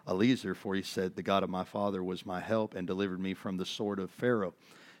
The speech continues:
Jethro, Moses' father-in-law, came with his sons and wife, uh, to Moses,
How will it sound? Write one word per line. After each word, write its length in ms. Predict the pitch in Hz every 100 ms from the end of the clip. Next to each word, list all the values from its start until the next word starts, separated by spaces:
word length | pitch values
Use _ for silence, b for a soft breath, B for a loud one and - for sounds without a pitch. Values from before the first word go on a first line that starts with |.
| -
Jethro, 400 | 147 165 117 110
Moses' 340 | 120 107 98
father-in-law, 500 | - 120 120 98 95
came 320 | - 127 131
with 120 | 131 117
his 120 | 107
sons 260 | 120 113
and 120 | 107 98
wife, 320 | 98 95 95 _ _ b b b
uh, 140 | 95 92
to 140 | -
Moses, 500 | 107 104 98 98 -